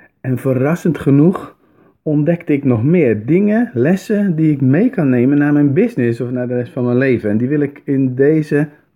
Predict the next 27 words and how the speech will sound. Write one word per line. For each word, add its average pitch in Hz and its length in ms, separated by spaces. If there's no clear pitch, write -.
podcast 127 640
met 113 240
je 110 200
delen. 101 360
Maar 107 240
voordat 175 340
ik 147 100
dat 147 160
ga - 160
doen, 139 260
nog 127 260
even 156 300
een 117 100
vraag. 123 340
Heb 160 220
jij 175 160
de 170 80
podcast 160 480
van 143 140
vorige 139 460
week 208 440
beluisterd? 101 640
Daarin 139 360
heb 143 240
ik - 240
zeven 151 760
manieren 160 520